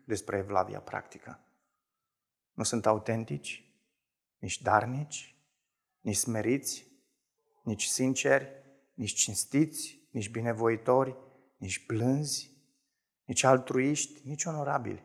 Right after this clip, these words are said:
Ce să spunem despre acești oameni, zice J C Ryle? Ce să spunem? Ce putem să afirmăm? Sunt creștini, fără îndoială, cu numele.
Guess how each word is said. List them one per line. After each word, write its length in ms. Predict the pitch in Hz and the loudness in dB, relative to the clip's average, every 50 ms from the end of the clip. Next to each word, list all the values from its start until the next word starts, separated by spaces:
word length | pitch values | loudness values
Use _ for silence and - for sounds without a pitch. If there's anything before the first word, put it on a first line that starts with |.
| - _ _ _ _ _ _ _ _ _ _ _ _ _ _ _ _ _ _ _ _ _ _ _ _ _ _ | -18 _ _ _ _ _ _ _ _ _ _ _ _ _ _ _ _ _ _ _ _ _ _ _ _ _ _
Ce 140 | - - 226 | -2 2 4
să 140 | 220 - 254 | 4 4 2
spunem 400 | - - - 131 113 101 101 92 | 0 -2 -2 -2 -2 -2 -2 -4
despre 280 | 90 92 87 - 110 104 | -4 -6 -8 -6 -6 -4
acești 360 | - - - 101 - - - | -4 -4 -6 -6 -6 -4 -2
oameni, 320 | 113 110 110 123 139 143 | 0 0 0 -2 -4 -8
zice 440 | 123 135 123 - - - 131 120 117 | -8 -10 -10 -8 -8 -6 -6 -6 -6
J 60 | 117 - | -6 -8
C 220 | 131 123 117 - | -8 -8 -8 -10
Ryle? 520 | - 123 127 127 131 143 147 156 - - _ _ _ _ _ _ _ | -10 -6 -4 -4 -4 -4 -6 -8 -12 -20 _ _ _ _ _ _ _
Ce 140 | - - 202 | -8 -6 -6
să 140 | - - | -6 -8
spunem? 360 | - - - - 95 85 82 - _ _ _ | -10 -12 -14 -14 -14 -14 -16 -20 _ _ _
Ce 140 | - - - | -12 -10 -4
putem 260 | - 208 196 - 123 104 | -2 -2 -2 -2 -4 -6
să 120 | - - | -4 -4
afirmăm? 560 | 95 - - - - - 92 92 - - _ _ _ _ _ _ - - - - _ _ _ _ _ | -6 -6 -8 -10 -12 -12 -12 -16 -16 -18 _ _ _ _ _ _ -20 -20 -20 -20 _ _ _ _ _
Sunt 220 | - - 160 147 | -4 -4 -2 -2
creștini, 640 | - 156 160 - - - 269 233 - 85 - - - - | -2 -2 -2 -2 -2 -2 -4 -4 -4 -6 -10 -16 -20 -18
fără 140 | - - 104 | -16 -14 -12
îndoială, 500 | 101 104 117 143 151 147 113 90 82 - _ _ _ _ _ _ _ _ _ _ _ _ _ _ _ _ | -10 -8 -8 -6 -6 -8 -8 -12 -16 -20 _ _ _ _ _ _ _ _ _ _ _ _ _ _ _ _
cu 140 | - - 117 | -14 -10 -8
numele. 560 | 110 110 113 107 92 85 78 78 78 - _ | -6 -4 -4 -6 -6 -8 -10 -12 -14 -18 _